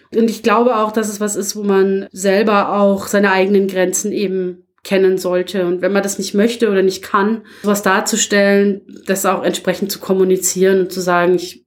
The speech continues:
glaube, das traue ich mich jetzt nicht“, so. Finde ich auch in Ordnung. Drüber reden ist auch immer gut. Generell, also so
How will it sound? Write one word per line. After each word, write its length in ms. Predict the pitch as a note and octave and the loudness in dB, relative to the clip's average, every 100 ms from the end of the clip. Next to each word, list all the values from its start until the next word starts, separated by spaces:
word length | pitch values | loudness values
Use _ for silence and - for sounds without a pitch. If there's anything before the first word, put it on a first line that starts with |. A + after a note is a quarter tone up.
| _ | _
glaube, 240 | F#3+ F#3 F3+ | -4 -2 -2
das 200 | F3+ - | -6 -6
traue 220 | F#3 F3+ | -2 -2
ich 120 | F#3 | -2
mich 160 | F3+ F#3 | -4 -6
jetzt 180 | F#3 | -8
nicht“, 240 | - B2 - | -6 -6 -8
so. 240 | - C3 - _ _ _ _ - | -12 -12 -18 _ _ _ _ -8
Finde 200 | - G3 | -2 -2
ich 80 | - | 0
auch 100 | F3+ | 2
in 100 | G3+ | 2
Ordnung. 540 | F3+ F3+ F#3 F#3 F#3+ _ - _ | 2 2 0 0 -6 _ -20 _
Drüber 220 | - G3 | 0 2
reden 240 | F#3 F#3 G3+ | 4 4 4
ist 100 | - | 2
auch 140 | E3 | 0
immer 160 | E3+ F3+ | 0 -2
gut. 340 | F#3 F#3 - _ _ | -4 -14 -18 _ _
Generell, 440 | - F3+ F3+ F3+ F3+ | -2 0 2 2 2
also 280 | G3 F3 E3+ | 2 0 0
so 400 | F3+ F3 E3+ | 0 -2 -4